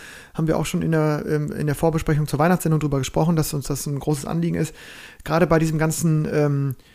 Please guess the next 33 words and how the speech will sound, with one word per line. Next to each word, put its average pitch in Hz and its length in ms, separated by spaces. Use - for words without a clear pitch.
Wettbewerbswirrwarr, 143 1120
der 135 140
aktuell 135 300
herrscht, 147 380
ganz, 156 160
ganz 165 160
viele, 165 440
äh, 151 180
Lauscherinnen 160 440
und 143 80
Lauscher, 151 380
glaub 151 240
ich, 156 200
sich - 220
freuen, 160 600
wenn 156 260
wir, 147 480
ähm, 147 320
das 143 180
auch 147 120
manchmal 160 280
so 151 60
ein 143 60
bisschen 170 200
sortieren. 147 580
Und 131 80
dafür 135 200
haben 147 100
wir 143 100
eigentlich - 160
die - 100
Aktuelle 143 380
Stunde 180 400